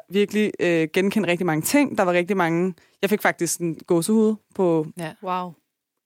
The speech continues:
Speaker 1: armene, kroppen.
Speaker 3: Det får jeg også i mit
Speaker 1: Ikke
Speaker 3: ansigt nu.
Speaker 1: <laughs> Ja, ikke kun armene, på kroppen.
Speaker 3: Mhm.
Speaker 1: Øh, hvad hedder det, da jeg læste opslag?
Speaker 2: Hårene på mit ansigt
Speaker 1: Hårene
Speaker 2: rejser.
Speaker 1: på mit
Speaker 3: Ja, ærligt, de er på vej ud. <laughs> Så.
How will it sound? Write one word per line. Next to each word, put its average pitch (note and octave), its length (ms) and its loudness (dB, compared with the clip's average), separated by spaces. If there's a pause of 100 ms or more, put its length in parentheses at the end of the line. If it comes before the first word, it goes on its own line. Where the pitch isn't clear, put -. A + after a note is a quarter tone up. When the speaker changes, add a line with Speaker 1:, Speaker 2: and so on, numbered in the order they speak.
(100)
Speaker 1:
armene, E3+ 400 -2 (380)
kroppen. G3 360 0 (140)
Speaker 3:
Det G#3 80 -8
får G3+ 120 -4
jeg F3+ 100 0
også - 140 2
i - 20 -4
mit - 20 2
Speaker 1:
Ikke G3+ 120 2
Speaker 3:
ansigt G#3+ 280 0 (120)
nu. G#3 80 -2
Speaker 1:
<laughs> D4 640 2
Ja, - 60 4
ikke C4 120 2
kun D4 140 4
armene, A3+ 380 4
på A3+ 100 2
kroppen. F#3 520 0
Speaker 3:
Mhm. G3+ 400 0 (420)
Speaker 1:
Øh, A3+ 320 6 (640)
hvad A3 140 4
hedder A#3 220 6
det, G3+ 180 4
da A3 40 6
jeg G#3+ 80 6
læste A#3 300 2
opslag? C#4+ 380 0 (800)
Speaker 2:
Hårene G3 400 2
på F#3 140 -2
mit F3+ 160 0
ansigt F3 380 0
Speaker 1:
Hårene B3+ 200 6
Speaker 2:
rejser. C4 200 6
Speaker 1:
på A#3 60 4 (120)
mit G3+ 60 -2 (120)
Speaker 3:
Ja, C#4 160 4 (120)
ærligt, B3 240 2 (180)
de F#4 60 -2
er - 80 0
på G#3+ 100 -2
vej A#3 160 2
ud. A#3+ 260 2 (140)
<laughs> C#4 100 2
Så. - 160 -2